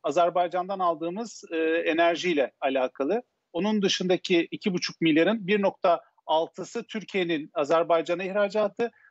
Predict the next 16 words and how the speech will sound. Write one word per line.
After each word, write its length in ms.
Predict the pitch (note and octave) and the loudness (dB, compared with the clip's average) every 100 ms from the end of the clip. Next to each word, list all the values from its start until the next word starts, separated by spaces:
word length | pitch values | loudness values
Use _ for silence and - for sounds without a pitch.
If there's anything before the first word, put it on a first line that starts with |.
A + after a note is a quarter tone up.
| _ | _
dokuz 360 | E3+ - A3+ F#3+ | -4 -2 -2 0
yüz, 400 | G3 - - _ _ _ - | 0 -2 -10 _ _ _ -2
e, 60 | D#3 D3+ D3 D3 D3 D3 D3+ D#3 E3+ - - - | 2 2 4 2 2 0 0 -2 -4 -8 -12 0
dokuz 340 | D#3 E3+ G#3 F3 | 0 2 2 2
yüz 360 | F3 - - - _ - | 0 0 -12 -16 _ -2
milyon 380 | E3 D#3+ D#3+ D#3+ | 2 4 4 4
doları 320 | E3+ F3+ E3+ | 4 4 4
da 180 | F#3 A3 | 2 0
Türkiye'nin 560 | - F#3 - F3+ G#3 A3 | -4 -4 0 0 0 -2
Azerbaycan'dan 1000 | F3 E3 F3 E3+ E3 E3+ E3+ G3 A3 - - - | 0 2 2 2 0 0 -2 -2 -4 -8 -20 -14
ithal 320 | D#3 F#3+ F#3 | -2 2 2
ettiği 360 | D3+ - F#3 - | -2 -6 -8 -4
plastik 460 | F3+ F3 F3 G3 | 0 0 -2 -8
ve 120 | G3 | -8
petrol 360 | - F3 F#3 F3+ | -6 -4 -2 -4
türevleri. 580 | - C#3 B2 B2+ G3 | -2 -4 -2 -2 -2